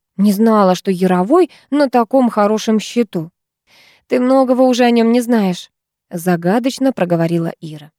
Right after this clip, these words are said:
Я только равнодушно пожала плечами, давая понять, что мне личность Ярового не интересна. Постепенно актовый зал начал заполняться зрителями, и мы с Третьяковой отправились за кулисы.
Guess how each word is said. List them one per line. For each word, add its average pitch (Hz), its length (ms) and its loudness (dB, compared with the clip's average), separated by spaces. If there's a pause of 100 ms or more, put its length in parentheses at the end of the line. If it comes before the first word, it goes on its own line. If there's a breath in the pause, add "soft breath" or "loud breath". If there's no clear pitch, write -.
(480)
Я 180 260 -4
только 175 300 -4
равнодушно 190 560 0
пожала 170 360 -2
плечами, 220 400 -2
давая 170 320 0
понять, 254 320 -2
что - 180 -8
мне 233 260 0
личность 233 600 -2
Ярового 185 500 -2 (320)
не 247 400 0
интересна. 233 600 -2 (920 soft breath)
Постепенно 294 640 0
актовый 202 320 0
зал 196 300 0
начал 180 340 0
заполняться 180 600 -2
зрителями, 269 760 0
и - 20 2
мы 208 240 0
с - 40 -16
Третьяковой 190 680 -2
отправились 170 580 -2 (240)
за 180 220 -2
кулисы. 180 540 -4